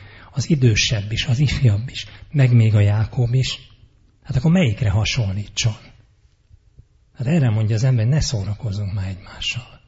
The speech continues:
Hát ha nem érti ezt a dolgot, menjen el politikusnak, vagy menjen el faragni, vagy bármit csinál,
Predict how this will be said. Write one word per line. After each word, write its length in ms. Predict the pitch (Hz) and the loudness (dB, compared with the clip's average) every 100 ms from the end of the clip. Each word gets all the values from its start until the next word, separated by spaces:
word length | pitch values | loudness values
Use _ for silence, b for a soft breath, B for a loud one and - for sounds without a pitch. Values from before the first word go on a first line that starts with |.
| _ - | _ -18
Hát 120 | - | -6
ha 80 | 113 | 0
nem 240 | 104 143 | 2 4
érti 340 | 160 151 165 143 | 2 0 0 -2
ezt 220 | - - | -2 0
a 60 | |
dolgot, 360 | 127 135 139 143 | 2 2 2 2
menjen 320 | 175 131 107 | 4 4 4
el 100 | 107 | 0
politikusnak, 840 | - 101 92 - - - - - _ - - | -4 -16 -16 -20 -16 -14 -14 -16 _ -20 -8
vagy 120 | 139 | -2
menjen 360 | 151 131 113 113 | 0 2 2 0
el 200 | 113 - - - | -2 -6 -16 -20
faragni, 560 | - 131 101 98 98 104 | -12 -6 -4 -4 -4 -4
vagy 140 | 110 | -2
bármit 420 | 151 123 107 104 | -2 0 0 -4
csinál, 420 | - - 107 107 | -4 -4 -2 -4